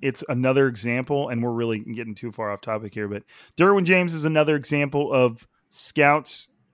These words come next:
tricking themselves or convincing themselves that a good player is not good.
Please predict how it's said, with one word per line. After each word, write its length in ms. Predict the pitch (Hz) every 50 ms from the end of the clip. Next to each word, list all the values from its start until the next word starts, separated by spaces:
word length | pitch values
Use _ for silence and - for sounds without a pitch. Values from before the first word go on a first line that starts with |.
| _ _ _ _ _ _ _
tricking 380 | - - 180 170 - 143 139 139
themselves 640 | 131 123 113 - 143 120 107 101 92 - - - - _ _ _ _ _ _ _ _ _ _ _ _ _ _ _ _ _
or 100 | 139 131
convincing 500 | 117 - 143 131 131 170 170 - - 151
themselves 460 | 139 131 127 120 - 143 131 127 110 -
that 100 | 127 117
a 40 | 117
good 220 | 101 127 127 110
player 280 | - - 131 127 117 110
is 120 | 104 -
not 220 | 117 110 107 104 92
good. 240 | 107 101 90 -